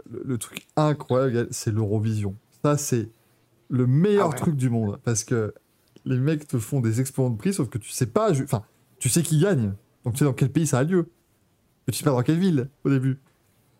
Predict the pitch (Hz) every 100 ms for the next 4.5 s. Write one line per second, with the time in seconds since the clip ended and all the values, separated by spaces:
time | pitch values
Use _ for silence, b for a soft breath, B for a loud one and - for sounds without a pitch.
0 | _ 139 160 180 - 131 127 151 180 180
1 | 170 160 147 139 139 135 131 151 349 _
2 | _ _ - - 139 143 135 170 131 110
3 | 98 101 101 113 - - - 117 123 131
4 | 107 120 127 110